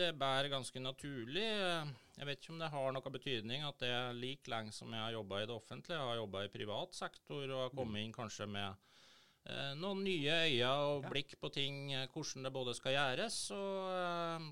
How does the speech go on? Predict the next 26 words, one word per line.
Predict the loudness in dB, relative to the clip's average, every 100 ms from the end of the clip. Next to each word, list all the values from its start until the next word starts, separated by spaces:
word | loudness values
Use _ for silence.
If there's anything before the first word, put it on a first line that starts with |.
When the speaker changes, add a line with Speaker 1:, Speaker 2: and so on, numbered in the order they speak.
| -8
Speaker 1:
kanskje | -6 -4 -2 -4
ser | -4 -2 0 2 2
litt | 0 -2
annerledes | -2 0 2 2 2 0 -2 -4 -6
på | -2 0
det | 0 0 -2
enn | -4 -6 -6
Speaker 2:
Ja. | -6 -8
Speaker 1:
enkelte | -6 -4 -2
andre, | -2 -2 -2
og | -2
det | -4
tror | -4 0
jeg |
har | 0
vært | 0
et | -4 -6
litt, | -12 _ -8
eh, | -8
positivt | -8 -6 -6 -6 -6 -8 -6
tilsnitt, | -6 -6 -6 -10 -12 _ -14
eh, | -10 -8 -6
i |
mitt | -2 -2 -2
Speaker 2:
Ja. | -6
Speaker 1:
arbeid. | -8